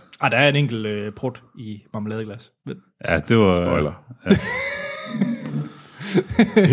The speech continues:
Speaker 3: det var forresten også random.
Speaker 2: Det var godt nok en mærkelig scene.
Speaker 1: Men den kan vi snakke mere
Speaker 3: Ja.
Speaker 1: om i, i
Speaker 3: Ja.
Speaker 1: spoilerdelen. <laughs> Hvad hedder det, øhm,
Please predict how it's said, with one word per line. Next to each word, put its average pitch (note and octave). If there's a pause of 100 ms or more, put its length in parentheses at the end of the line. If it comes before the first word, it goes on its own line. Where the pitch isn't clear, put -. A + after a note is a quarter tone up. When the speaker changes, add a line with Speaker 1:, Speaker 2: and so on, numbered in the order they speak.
Speaker 3:
det G2+
var A#2
forresten -
også F#2
random. F2+
Speaker 2:
Det -
var E2+
godt E2+
nok F2
en F#2
mærkelig F2+
scene. E2+ (720)
Speaker 1:
Men C3+
den D3+
kan D3
vi B2+
snakke A#2+
mere C3
Speaker 3:
Ja. A#2+
Speaker 1:
om A#2+
i, B2
i -
Speaker 3:
Ja. F2+
Speaker 1:
spoilerdelen. D3+ (680)
<laughs> F#3+
Hvad D#3
hedder D#3+
det, B2+
øhm, G#2+